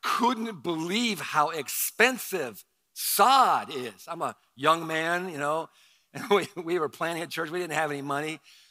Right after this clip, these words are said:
So instead of sodding the whole yard, I just sodded the front yard. It's not a, not a very big yard. Just sodded the front yard 'cause everybody can see that. And, um, it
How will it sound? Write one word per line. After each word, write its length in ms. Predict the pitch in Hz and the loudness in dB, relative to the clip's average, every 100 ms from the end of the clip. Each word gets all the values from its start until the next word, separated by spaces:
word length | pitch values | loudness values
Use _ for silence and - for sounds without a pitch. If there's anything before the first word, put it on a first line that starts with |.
| - | -8
So 200 | 180 170 | 0 0
instead 200 | 151 240 | 2 0
of 80 | |
sodding 380 | 180 - 196 196 | 0 6 6 6
the 120 | 175 | 2
whole 200 | 151 185 | 0 0
yard, 460 | 175 170 165 147 151 - | 2 4 4 4 -2 -4
I 120 | 143 | -8
just 220 | 139 156 | -6 -8
sodded 300 | - 160 165 | -2 -2 -2
the 80 | 147 | -6
front 280 | - 170 156 | -8 -6 -6
yard. 180 | 123 104 | -6 -8
It's 120 | - | -8
not 220 | 151 117 | -10 -10
a, 20 | |
not 140 | 131 135 | -8 -10
a 40 | |
very 200 | 120 127 | -6 -6
big 240 | 123 120 113 | -6 -10 -10
yard. 300 | 107 120 120 _ _ | -8 -8 -10 _ _
Just 160 | 190 - | -6 0
sodded 180 | 180 165 | 0 0
the 80 | |
front 240 | 139 151 147 | -6 -8 -6
yard 220 | 131 131 | -6 -6
'cause 120 | 147 | -8
everybody 260 | 156 160 147 | -6 -4 -4
can 160 | 127 120 | -6 -16
see 220 | - 143 | -12 -8
that. 280 | 117 120 - _ _ _ _ _ _ | -6 -8 -10 _ _ _ _ _ _
And, 260 | 139 131 131 | -6 -4 -2
um, 520 | 123 127 127 139 143 _ | -2 -2 -8 -16 -20 _
it 120 | 123 | -18